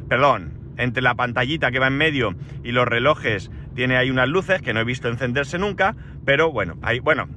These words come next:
las he visto encenderse cuando arrancas el coche, pero en principio no, no las he visto. Y en el centro, pues eso, tiene una pantallita donde arriba a la derecha veo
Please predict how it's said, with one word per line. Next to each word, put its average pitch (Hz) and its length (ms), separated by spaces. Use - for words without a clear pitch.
las 104 380
he 147 60
visto 135 180
encenderse 131 380
cuando 113 220
arrancas 127 360
el 123 100
coche, 110 320
pero 101 320
en 107 440
principio 123 600
no, 101 580
no 104 160
las 101 180
he 90 40
visto. 76 280
Y 175 120
en 208 80
el 214 100
centro, 208 360
pues 143 200
eso, 117 180
tiene 131 160
una 147 140
pantallita 165 520
donde 180 400
arriba 147 420
a - 20
la 151 120
derecha 151 580
veo 127 560